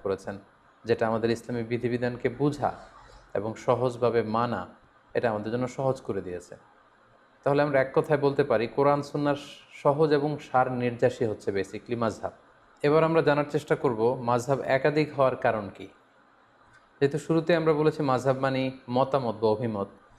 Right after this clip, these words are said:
so প্রত্যেকের মতামত একরকম হবে এটা আসলে লজিক্যাল না, এটা যৌক্তিকও নয়। এক একজনের চিন্তা এক এক রকম, বুঝ একরকম, মতের ভিন্নতা বা বুঝের ভিন্নতা বা চিন্তার ভিন্নতা,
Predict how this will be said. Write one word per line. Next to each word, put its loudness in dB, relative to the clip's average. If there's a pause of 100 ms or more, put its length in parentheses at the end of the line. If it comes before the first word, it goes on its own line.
(240)
so -2
প্রত্যেকের 2
মতামত 2
একরকম -2
হবে -2 (240)
এটা 2
আসলে -2 (460)
লজিক্যাল 2
না, -10 (720)
এটা 0
যৌক্তিকও 0
নয়। -2 (640)
এক 0
একজনের 0 (460)
চিন্তা 2
এক -2
এক -4
রকম, -2
বুঝ 2
একরকম, 0
মতের 2
ভিন্নতা -2
বা 2
বুঝের 2 (440)
ভিন্নতা 0
বা 0 (120)
চিন্তার 0
ভিন্নতা, -2